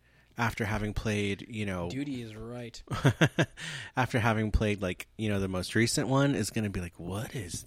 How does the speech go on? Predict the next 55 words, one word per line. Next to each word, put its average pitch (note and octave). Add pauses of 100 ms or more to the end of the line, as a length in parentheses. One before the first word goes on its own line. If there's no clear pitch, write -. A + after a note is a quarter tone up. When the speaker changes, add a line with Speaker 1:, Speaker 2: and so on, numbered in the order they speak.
Speaker 1:
this?" C3
Speaker 2:
Right. G#3
Speaker 1:
They B2+
won't C#3+
even B2
get A#2
into D3+
it, F2+
even A2
though A2
it's G2+
the G#2
same F#2+
series. A2
Speaker 2:
Yeah. C#3 (200)
Speaker 1:
Because A2 (120)
gaming, A2
the G2
controls, A2+ (500)
the, G#2
I -
mean, A2+
back G#2+
in A2
those B2+
days, G2+
remember, G#2
it D#2+
was F#2+
like, F2+
"Let C#3
me F3+
go E3
collect D3 (140)
a B2
health D#3
bar A2+
over A2+
here." B2+
And B2 (720)
Speaker 2:
<laughs> -
Speaker 1:
like, A#2+
now A#2+
it's -
like, F#2+
"Let A#2+
me B2+
duck B2
behind A#2
cover A2+
and G2+
my G2
health A#2
will G#2
regen." F#2+